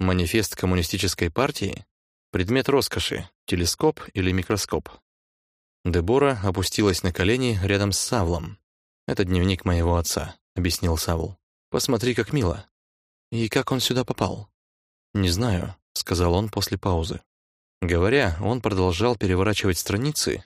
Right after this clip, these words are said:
и просматривать выписки. В основном статьи были о политике, но попадались и просто интересные тексты.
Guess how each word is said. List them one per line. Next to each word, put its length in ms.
и 100
просматривать 680
выписки. 540
В 80
основном 500
статьи 460
были 240
о 80
политике, 680
но 160
попадались 600
и 100
просто 420
интересные 560
тексты. 440